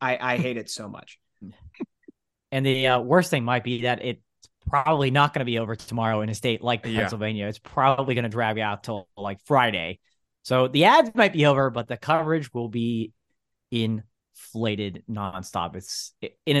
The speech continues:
Speaker 2: in a world where we should be able to count things a lot quicker.
Speaker 1: <laughs>
Speaker 2: Uh, somehow they managed to slow that process down. So what a week it's gonna be.
Speaker 1: <sighs>
Speaker 3: Yeah. Oh, oh, well,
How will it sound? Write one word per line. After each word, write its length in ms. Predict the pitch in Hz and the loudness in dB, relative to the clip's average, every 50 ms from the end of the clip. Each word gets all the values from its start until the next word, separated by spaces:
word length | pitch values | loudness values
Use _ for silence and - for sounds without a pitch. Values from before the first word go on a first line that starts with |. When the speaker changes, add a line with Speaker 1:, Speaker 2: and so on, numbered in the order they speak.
| 147 - | 0 0
Speaker 2:
in 100 | 190 170 | 2 2
a 60 | 156 | 4
world 420 | 156 156 202 214 214 226 220 202 190 | 4 6 8 8 8 8 6 4 2
where 300 | 165 151 151 156 139 135 | 2 2 4 2 2 2
we 100 | 139 156 | 2 0
should 120 | 147 190 | 0 0
be 40 | 180 | 0
able 120 | 160 156 | 0 0
to 40 | 131 | 0
count 320 | 110 - 170 175 180 170 | -2 -2 -2 -2 -2 -2
things 300 | - 190 185 170 180 143 | -4 -4 -4 -4 -4 -2
a 40 | 139 | -2
lot 280 | 135 131 135 156 - - | 0 0 0 -2 -2 -2
quicker. 360 | - 170 175 208 208 202 - _ _ _ _ _ - | -6 -4 -2 -2 -4 -4 -6 _ _ _ _ _ 4
Speaker 1:
<laughs> 100 | - 240 - - - 196 196 | 4 4 4 4 2 2 6
Speaker 2:
Uh, 300 | 127 123 127 123 123 123 | 6 6 8 6 4 4
somehow 400 | - 175 180 175 170 170 165 160 | 2 0 0 4 6 6 6 8
they 140 | 156 165 160 | 6 6 6
managed 320 | 160 156 156 160 147 - | 6 6 4 4 2 -2
to 80 | 147 - | -6 -8
slow 240 | - - 165 160 | -4 0 2 2
that 180 | 156 160 151 - | 4 2 2 0
process 380 | - 156 143 - 135 127 117 104 | 0 -2 -2 -2 -6 -8 -8 -8
down. 320 | 127 117 87 90 92 95 _ _ _ _ _ _ _ _ _ _ _ _ - - | -10 -10 -8 -10 -12 -14 _ _ _ _ _ _ _ _ _ _ _ _ -16 -14
So 380 | - - - 113 107 104 95 101 - - - - _ _ _ _ _ - - _ _ _ _ _ _ _ _ _ _ - | -10 -6 -4 -2 -2 -2 -4 -6 -10 -20 -20 -20 _ _ _ _ _ -20 -20 _ _ _ _ _ _ _ _ _ _ -2
what 160 | 120 127 139 | 0 2 2
a 40 | 135 | 4
week 200 | 131 131 117 - | 4 2 2 0
it's 100 | 107 - | -4 -4
gonna 140 | 120 110 | -4 -4
be. 220 | 101 - - 98 - _ _ _ _ - | -6 -6 -12 -18 -20 _ _ _ _ -14
Speaker 1:
<sighs> 140 | 120 120 113 107 104 - 107 104 | -12 -12 -8 -6 -6 -6 -4 -4
Speaker 3:
Yeah. 380 | 131 123 117 113 107 101 175 - - - | -2 0 2 2 2 0 -2 -4 -4 -4
Oh, 140 | - - - - | -4 -4 -2 -2
oh, 320 | - 208 220 226 - - 196 | -2 0 0 0 0 0 0
well, 480 | 190 190 208 202 190 190 196 - - | 4 6 6 6 6 6 4 2 0